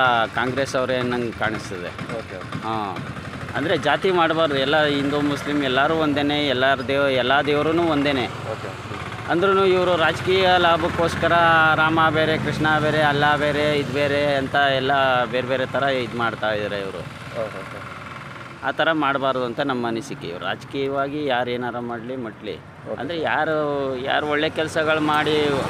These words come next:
Speaker 1: ಅರ್ಧಕ್ಕೆ ಬಿಟ್ಟಿರ್ತಾರೋ, ಈಗ ಅವ್ರು, ಅವ್ರನ್ನ ಟೀಕೆ ಮಾಡೋದ್ರ ಬದಲು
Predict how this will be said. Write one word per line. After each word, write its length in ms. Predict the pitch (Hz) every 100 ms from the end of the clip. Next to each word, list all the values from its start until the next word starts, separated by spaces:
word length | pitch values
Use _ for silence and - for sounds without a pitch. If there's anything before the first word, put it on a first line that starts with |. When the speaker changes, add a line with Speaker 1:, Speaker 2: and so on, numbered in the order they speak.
| -
Speaker 1:
ಅರ್ಧಕ್ಕೆ 340 | 135 175 202
ಬಿಟ್ಟಿರ್ತಾರೋ, 460 | 175 190 180 170 147
ಈಗ 160 | 151 147
ಅವ್ರು, 420 | 147 151 147 143
ಅವ್ರನ್ನ 320 | 139 151 156 143
ಟೀಕೆ 260 | 156 151 180
ಮಾಡೋದ್ರ 380 | 170 151 143
ಬದಲು 680 | 139 127 110 104 117 156 -